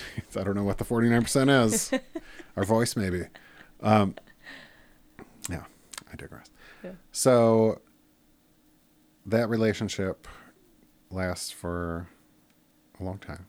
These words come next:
Speaker 2: Oh, me and Adam, yeah.
Speaker 1: Yeah.
Speaker 2: Fifteen years,
Speaker 1: Yeah.
Speaker 2: yeah.
Speaker 1: Um,
Speaker 2: It was a lot.
Speaker 1: I'm also curious. <laughs>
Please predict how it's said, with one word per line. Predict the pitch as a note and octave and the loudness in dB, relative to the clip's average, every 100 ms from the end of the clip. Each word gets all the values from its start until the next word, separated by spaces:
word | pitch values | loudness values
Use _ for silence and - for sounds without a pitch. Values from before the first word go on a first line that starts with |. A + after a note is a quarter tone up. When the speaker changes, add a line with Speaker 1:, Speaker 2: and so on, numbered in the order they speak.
| - | -20
Speaker 2:
Oh, | D#3+ D#3+ | -18 -16
me | E3+ E3 | -14 -12
and | D3+ | -12
Adam, | D3+ D#3+ E3 | -14 -16 -18
yeah. | D#3+ | -16
Speaker 1:
Yeah. | E3 F#2+ F#2 | -12 -12 -8
Speaker 2:
Fifteen | F3 E3+ F#3+ F3 | -8 -6 -8 -8
years, | E3+ E3 D#3+ - | -8 -8 -10 -10
Speaker 1:
Yeah. | D#3+ D#3+ D#3+ - _ _ _ _ _ _ _ | -10 -10 -12 -20 _ _ _ _ _ _ _
Speaker 2:
yeah. | - F#2 | -8 -6
Speaker 1:
Um, | E2+ E2 - - - - - _ _ _ _ - | -6 -10 -14 -20 -20 -20 -20 _ _ _ _ -8
Speaker 2:
It | G3 | -6
was | A3 A#3 - - - - _ _ - | -6 -8 -12 -14 -16 -20 _ _ -20
a | - | -16
lot. | D#3 C#3+ - _ _ | -16 -16 -20 _ _
Speaker 1:
I'm | B2+ | 2
also | D#3 D#3+ | 2 2
curious. | - D3+ C3 - - - _ _ - | 2 4 4 0 -8 -20 _ _ -10
<laughs> | G#2 G#2+ - | -6 -4 -4